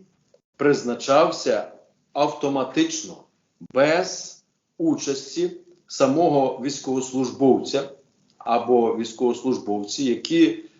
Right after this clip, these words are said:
е, не будуть подавати маса документів, звертатися з заявою до комісії,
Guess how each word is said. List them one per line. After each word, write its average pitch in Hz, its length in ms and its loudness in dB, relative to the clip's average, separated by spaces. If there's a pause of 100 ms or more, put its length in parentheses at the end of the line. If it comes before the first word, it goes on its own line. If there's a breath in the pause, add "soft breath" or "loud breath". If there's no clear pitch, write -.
(200 loud breath)
е, 120 420 4
не 151 800 6
будуть 165 340 2
подавати 139 580 4
маса 131 520 0
документів, 127 800 -6
звертатися 127 800 4
з 104 80 -14
заявою 123 520 0
до 113 140 -8
комісії, 165 760 -6